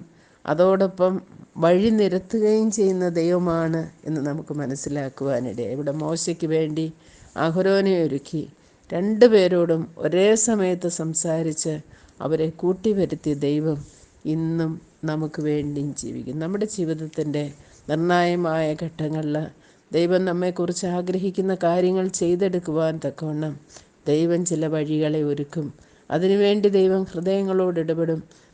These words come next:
ദൈവത്തിൻ്റെ പരിശുദ്ധാത്മാവ് അതിനുമേൽ പ്രവർത്തിച്ച് വഴികളെ നിരത്തിത്തരും. ഇത് നമുക്കെപ്പോഴും ഒരാശ്വാസത്തിനും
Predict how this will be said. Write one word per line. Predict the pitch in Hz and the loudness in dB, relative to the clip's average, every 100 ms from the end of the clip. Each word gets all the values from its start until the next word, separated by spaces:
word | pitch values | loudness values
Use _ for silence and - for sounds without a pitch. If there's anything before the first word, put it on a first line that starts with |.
| - | -4
ദൈവത്തിൻ്റെ | 170 190 202 208 208 | 0 0 2 0 2
പരിശുദ്ധാത്മാവ് | 180 185 - 196 214 196 202 196 190 | 0 -2 -8 -4 0 0 0 0 0
അതിനുമേൽ | 190 180 190 190 185 | 0 0 0 0 0
പ്രവർത്തിച്ച് | 180 180 170 180 180 185 180 180 170 - - _ - | -2 -2 0 0 0 -2 -2 -2 -4 -10 -20 _ -2
വഴികളെ | 151 170 180 175 170 | 0 2 2 2 0
നിരത്തിത്തരും. | 160 139 151 156 165 156 131 143 - _ - _ - 147 | 0 -2 -4 -4 -4 -4 -4 -6 -12 _ -20 _ -4 0
ഇത് | 156 156 151 - - - | 2 2 0 -4 -16 -8
നമുക്കെപ്പോഴും | 160 160 160 160 - _ - 196 175 143 - - | -4 -4 -4 -6 -8 _ -2 0 2 -2 -10 -8
ഒരാശ്വാസത്തിനും | 143 147 151 160 185 185 180 175 160 151 147 | -4 -2 -2 -2 0 0 0 -2 -4 -4 -6